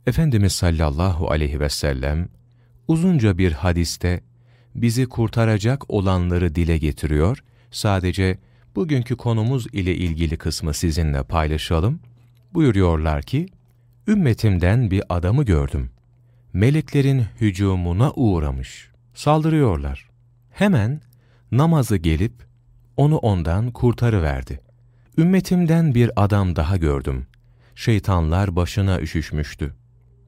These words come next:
Zikrullah geldi, onu şeytanlardan kurtardı. Yine ümmetimden bir adam da susuzluktan dilini çıkarmış soluyordu nefes nefese. Ramazan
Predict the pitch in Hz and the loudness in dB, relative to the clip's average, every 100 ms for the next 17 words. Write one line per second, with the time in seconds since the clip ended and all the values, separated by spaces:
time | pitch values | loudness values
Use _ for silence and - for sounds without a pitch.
0 | _ 82 90 92 - 95 87 95 95 85 | _ -6 -4 -4 -2 -2 0 0 -2 -4
1 | - 82 73 67 78 98 156 - _ _ | -6 -2 -2 -2 -2 -2 -2 -8 _ _
2 | _ _ - 104 104 123 - - 120 104 | _ _ -2 0 2 -2 -4 -4 0 0
3 | 101 92 87 85 82 87 82 67 62 80 | 2 0 2 2 2 0 0 -2 -4 -6
4 | 71 80 69 64 69 - _ _ _ _ | -4 -2 -2 -4 -12 -14 _ _ _ _
5 | _ _ _ _ - 156 196 92 101 - | _ _ _ _ -8 -2 0 0 -2 -10
6 | _ _ - 104 95 87 - 98 80 90 | _ _ -2 0 2 0 0 -2 0 0
7 | 131 120 92 82 - 80 92 95 76 69 | 0 0 0 0 -2 0 0 0 -2 -4
8 | 69 - _ _ _ - 139 - 123 110 | -6 -12 _ _ _ -4 -2 0 0 0
9 | 110 - 101 95 87 101 139 113 92 - | -4 -2 0 0 -2 -2 0 0 0 -2
10 | 120 101 92 87 85 - 95 87 82 76 | -4 -2 0 -2 -4 -4 -2 0 0 0
11 | 71 71 71 67 95 95 107 92 80 73 | -2 -6 -6 -2 -2 0 0 -2 -4 -6
12 | - - - - - _ _ _ _ - | -6 -8 -8 -12 -16 _ _ _ _ -2
13 | 113 123 113 117 135 113 | 2 2 4 2 2 0